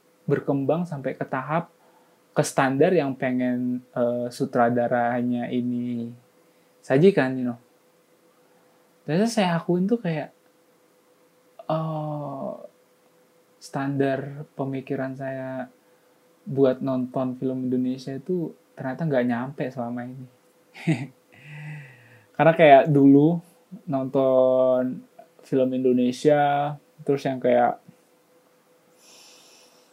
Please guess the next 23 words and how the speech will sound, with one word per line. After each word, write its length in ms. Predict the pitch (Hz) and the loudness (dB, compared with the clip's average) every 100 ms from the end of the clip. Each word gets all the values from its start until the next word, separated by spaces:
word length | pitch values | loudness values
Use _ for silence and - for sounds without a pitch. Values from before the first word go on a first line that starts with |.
| _ _ _ _ _ _ - | _ _ _ _ _ _ 8
oh 80 | 151 | 10
jadi 260 | 143 160 190 | 12 10 10
ada 300 | 143 135 127 | 8 6 6
adegan 500 | 127 120 127 117 117 | 6 6 6 6 2
di 80 | |
film 240 | 123 131 117 | 0 0 0
ini. 400 | 110 113 117 104 - - - _ _ _ _ _ _ _ _ _ _ _ _ - | -2 0 0 -2 -8 -20 -20 _ _ _ _ _ _ _ _ _ _ _ _ 0
Pada 200 | 127 123 | 2 4
saat 420 | - - 123 123 - | 2 0 0 0 -2
Bening, 640 | 143 135 131 123 127 151 151 | 2 4 4 0 -2 -8 -12
si 240 | - 127 | -8 -4
adiknya 560 | 123 123 123 131 123 123 | -2 0 -2 -2 -4 0
Galih 480 | 120 117 123 120 | 0 0 -2 -4
itu 200 | - 127 123 127 127 127 - - _ | -4 -2 -2 -2 -4 -4 -6 -10 _
ngeliat 320 | 131 123 120 120 - | 2 2 2 -4 -4
abangnya 720 | 131 131 127 123 120 120 120 | -2 0 0 -2 -4 -6 -6
bunuh 240 | 127 123 123 | -4 -2 0
diri 480 | 123 117 120 123 | 0 0 2 0
itu 100 | 123 135 | 0 -2
yang 80 | 139 | -6
kayak 240 | 127 127 - _ _ _ _ _ _ _ | -8 -10 -14 _ _ _ _ _ _ _
teriakannya 720 | 135 127 120 - 127 127 127 | -2 0 -2 -2 -2 0 -2
itu, 200 | 120 160 | -2 -2